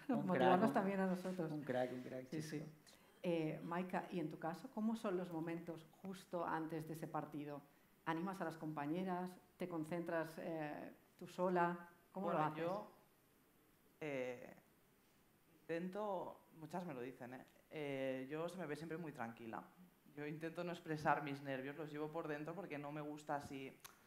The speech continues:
Speaker 3: Porque si soy de las mayores dentro del equipo y a lo mejor lo puedes llamar referente, la posición que tengo y todo,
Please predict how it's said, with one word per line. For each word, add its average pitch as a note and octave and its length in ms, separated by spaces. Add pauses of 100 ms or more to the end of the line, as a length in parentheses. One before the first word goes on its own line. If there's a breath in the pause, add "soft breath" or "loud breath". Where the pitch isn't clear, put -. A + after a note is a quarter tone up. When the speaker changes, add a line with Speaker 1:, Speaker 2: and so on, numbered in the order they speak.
(580 loud breath)
Speaker 3:
Porque D3+ 140
si D3+ 80
soy D#3+ 140
de E3+ 80
las F#3 160
mayores F3 320
dentro F3+ 220
del E3 140
equipo D#3+ 420
y B2 60
a A#2+ 40
lo B2 80
mejor C3 280
lo D#3 100
puedes D#3 180
llamar D3+ 200
referente, E3+ 800
la C#3+ 100
posición C#3+ 340
que D3 140
tengo D#3+ 300
y D3+ 60
todo, F3 380